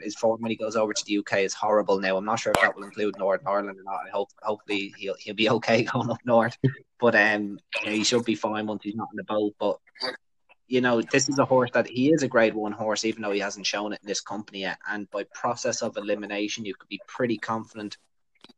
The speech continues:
you know, he's not going to be far away. Um, but it, it's just a bit of an underwhelming race, in my opinion. I don't think anything else really has the talent to get into it, to be honest, other than the,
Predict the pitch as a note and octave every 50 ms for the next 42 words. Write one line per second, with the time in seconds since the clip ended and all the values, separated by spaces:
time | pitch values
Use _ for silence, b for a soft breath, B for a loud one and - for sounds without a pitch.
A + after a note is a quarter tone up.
0 | _ _ _ _ - - - - - _ - - A#2+ A2+ A2+ G#2+ G#2+ G#2 A2+ A2+
1 | A2 G#2+ G#2 - - A2 G#2+ G2+ - - G#2 - - G2+ G2+ F#2+ F#2+ G2 G2+ G2+
2 | G2+ G2 F#2+ - _ _ - - F#2+ G2+ G2+ G2+ G2+ G2+ F#2+ - _ _ _ _
3 | _ _ _ _ _ - A#2+ A2 A2 G#2 G2+ F#2+ A2+ A#2 A#2 - - B2+ B2 -
4 | - A#2 A#2+ A2+ G#2+ A2 G#2 G#2+ A2 A2 A2 G#2+ G#2 G#2 G2+ G2+ G#2 G2 G2 G#2
5 | G2+ G#2 G#2 G2+ G#2 G2 G#2 G2+ G2+ G2 - G#2 G2 G2+ F#2+ F#2+ G2 - A#2 A#2
6 | A#2 A#2 B2 A2 G#2+ G#2 G#2+ G2+ - G#2+ G#2 G2 G2 - - - G#2 G#2 G2+ G2+
7 | G2+ - G2+ - - G2+ G#2 G2+ G2+ - F#2+ F2+ - G#2 G#2 G#2 - - G#2 -
8 | - - G#2 G2+ - G2+ - - - - - _ _ _ G2+ A2 A2+ G2+ G2 G2
9 | G2 F#2 G2 F#2 F2